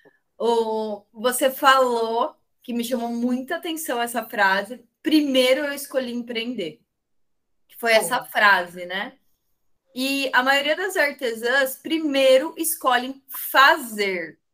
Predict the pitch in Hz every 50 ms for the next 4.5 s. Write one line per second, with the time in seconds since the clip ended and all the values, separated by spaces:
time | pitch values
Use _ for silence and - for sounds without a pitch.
0 | _ _ _ _ - 190 196 196 190 214 214 208 202 196 190 190 214 _ _ _
1 | _ _ _ _ - - - - 247 240 240 247 247 247 - 285 262 285 320 294
2 | 247 247 240 233 240 247 254 269 269 - - 247 208 190 175 175 175 175 - -
3 | - 190 165 156 _ _ _ _ _ _ _ _ _ - 220 240 247 269 285 349
4 | 440 523 453 302 247 247 302 381 381